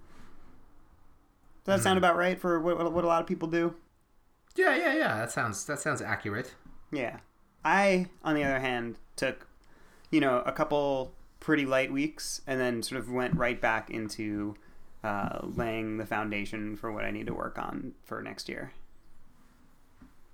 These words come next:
Speaker 2: All
Speaker 1: Hence
Speaker 2: right,
Speaker 1: my,
Speaker 2: so
Speaker 1: hence
Speaker 2: you're
Speaker 1: my, my sprint workout earlier, earlier today.
Speaker 2: Oh, yeah, that's an interesting approach, doing sprint workouts in the, uh, in the fall.
Speaker 1: Yeah,
Speaker 2: Early
Speaker 1: well,
Speaker 2: fall.
Speaker 1: well, you know, anytime you, you build something, it doesn't,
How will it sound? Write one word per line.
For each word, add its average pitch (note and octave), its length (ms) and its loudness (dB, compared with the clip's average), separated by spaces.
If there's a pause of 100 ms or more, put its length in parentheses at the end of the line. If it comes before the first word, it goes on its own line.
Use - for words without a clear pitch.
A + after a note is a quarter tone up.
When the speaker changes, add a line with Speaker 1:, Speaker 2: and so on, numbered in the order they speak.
(260)
Speaker 2:
All - 80 0
Speaker 1:
Hence D#3 180 8
Speaker 2:
right, D3 60 0
Speaker 1:
my, C3 140 6
Speaker 2:
so B2 80 0
Speaker 1:
hence D3+ 160 4
Speaker 2:
you're D#3 60 -2
Speaker 1:
my, D3 280 4
my - 40 6
sprint D3+ 300 2
workout G#2+ 360 0
earlier, G#2 520 -4 (220)
earlier G2+ 420 -4 (140)
today. - 280 -6 (540)
Speaker 2:
Oh, A3+ 280 2
yeah, A3+ 200 0
that's G3 220 0
an F#3 80 0
interesting F#3 400 -4
approach, D#3+ 380 0
doing A2 260 -4
sprint A#2+ 320 -8
workouts A2+ 560 -6
in F2+ 220 -6
the, F2 340 -8
uh, F2 420 -6 (180)
in F2 240 -12
the F2 240 -10 (260)
fall. - 460 -6 (600)
Speaker 1:
Yeah, G3 240 0
Speaker 2:
Early B2 100 -2
Speaker 1:
well, E3+ 300 6
Speaker 2:
fall. - 120 -10 (520)
Speaker 1:
well, G3+ 420 2 (520)
you B3 120 0
know, G#3 120 6
anytime G3 480 4
you, E3+ 80 4
you D#3+ 180 -4
build F3+ 260 2
something, C#3 300 0
it B2+ 80 -2
doesn't, E3 300 2